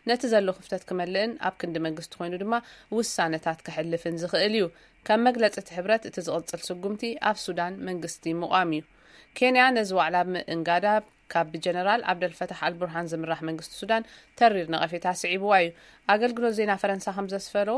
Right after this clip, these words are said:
እቲ ብመሪሕነት ሰራዊት ህጹጽ ወሃቢ ድጋፍ ግን ከኣ ናይ ጥምረት ሓይልታት ዝተፈረመ ሰነድ ብዒስራን ኣርባዕተን ጉጅለታት ዝተፈረመ እዩ። ምክትል ኣዛዚ እቲ ፍሉይ ኣሃዱ ዓብድራሂም ዳጋሎ ሓዊ ሕምቲ ምዃኑ እዩ።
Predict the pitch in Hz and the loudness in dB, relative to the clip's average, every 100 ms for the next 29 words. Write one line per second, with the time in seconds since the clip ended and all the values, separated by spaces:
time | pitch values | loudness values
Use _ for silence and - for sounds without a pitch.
0 | - - 175 175 180 175 170 190 226 - | -2 -6 -6 -4 -2 -4 -4 -4 -4 -2
1 | 202 180 - 170 - 151 160 165 165 170 | 0 0 -2 -12 -10 -10 -4 -4 -4 -2
2 | 190 202 175 170 - 170 202 175 - 175 | -2 -2 -8 -6 0 0 0 -2 -4 -6
3 | 180 - 170 170 170 156 - 160 160 160 | -6 -4 -6 -4 -4 -8 -6 -4 -2 0
4 | 170 185 - 233 254 - - - - - | -2 -4 -2 0 0 -2 -16 -6 -2 2
5 | 254 214 185 160 180 170 170 160 165 170 | 4 4 4 2 0 -6 -6 -6 -2 0
6 | 170 175 185 175 190 190 196 196 180 - | 0 -2 -2 0 2 4 2 2 -2 -12
7 | - _ 208 214 - 294 208 196 190 180 | -20 _ -6 -4 2 6 6 6 2 0
8 | 180 175 180 - - 202 196 175 160 180 | -8 -4 -2 -2 -4 -4 0 0 2 2
9 | 190 233 190 175 175 165 160 165 - - | 2 2 0 -2 -4 -6 -6 -8 -4 0
10 | 165 156 165 226 - 175 160 - 160 156 | 2 2 0 -2 0 2 2 -2 -4 -6
11 | - 151 160 160 170 214 | -6 -6 -6 -4 -2 -2